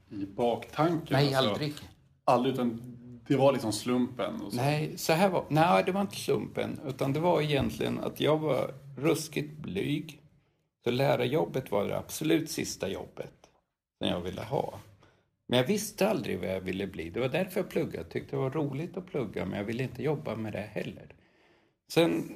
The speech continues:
Speaker 2: tänkte jag så här, vad är det jag vill med livet? Jo, det är att spela schack.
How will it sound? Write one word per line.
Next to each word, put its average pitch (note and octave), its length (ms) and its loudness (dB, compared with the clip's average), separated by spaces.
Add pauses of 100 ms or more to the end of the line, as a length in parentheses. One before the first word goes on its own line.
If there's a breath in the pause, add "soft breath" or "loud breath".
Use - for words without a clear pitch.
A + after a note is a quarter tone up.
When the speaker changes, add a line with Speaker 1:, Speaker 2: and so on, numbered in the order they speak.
(140)
Speaker 2:
tänkte - 320 0
jag F#2 100 -2
så - 120 -6
här, F#2 140 -4 (460)
vad C#3 140 4
är C3+ 100 6
det C3 60 2
jag C3+ 180 2
vill E3 260 0
med A#2+ 160 -2
livet? - 320 -12 (200)
Jo, A2+ 180 2
det A2+ 100 0
är C#3 40 2
att - 60 -2
spela - 280 -6
schack. - 520 -10